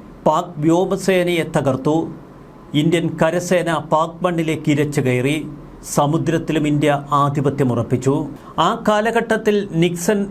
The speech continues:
ഇന്ദിരാഗാന്ധിയെ ഫോണിൽ വിളിച്ച് അമേരിക്കയുടെ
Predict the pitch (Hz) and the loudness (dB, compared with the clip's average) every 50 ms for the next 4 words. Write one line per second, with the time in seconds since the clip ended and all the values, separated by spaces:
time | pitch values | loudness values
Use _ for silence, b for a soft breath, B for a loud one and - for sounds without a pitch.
0 | - 165 170 165 190 185 202 214 220 214 202 208 202 202 190 196 190 190 - 180 | -2 0 2 2 4 2 4 2 2 2 2 2 0 2 2 2 2 2 2 2
1 | 170 180 180 185 196 185 180 175 180 175 175 180 175 175 175 175 - 151 151 151 | 2 4 2 2 2 0 0 0 0 0 0 0 2 2 0 -2 -2 -2 0 0
2 | 151 160 180 185 190 185 190 - 190 185 180 180 175 165 170 | 2 2 2 2 0 -2 -2 0 2 4 4 4 2 0 -2